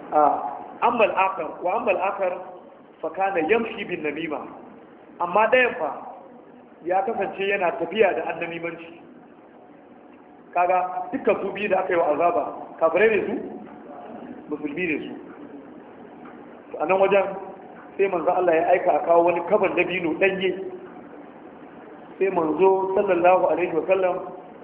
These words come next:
sai ya tsaga wannan kaban dabino biyu. Da ya tsaga a wata ruwaya sai ya dasa, a kowane kabari sai ya dasa guda ɗaya a ciki.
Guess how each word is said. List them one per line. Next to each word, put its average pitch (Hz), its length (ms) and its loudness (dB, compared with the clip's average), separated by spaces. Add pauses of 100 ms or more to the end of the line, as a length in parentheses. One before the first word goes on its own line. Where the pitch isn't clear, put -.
sai 190 160 0
ya 185 80 4 (100)
tsaga 226 380 6
wannan 175 340 2
kaban 180 260 2
dabino 170 380 -2
biyu. 165 160 -10 (1500)
Da 147 60 -2
ya 180 100 0
tsaga 196 360 6 (1300)
a 151 60 0
wata 175 220 2
ruwaya 175 360 6 (460)
sai 185 120 4
ya 185 80 6
dasa, 180 300 4 (560)
a 156 60 4
kowane 214 340 4
kabari 175 380 2
sai 180 100 0
ya 170 60 0
dasa 175 200 -4
guda 143 240 0
ɗaya 156 160 2
a - 60 0
ciki. - 240 -12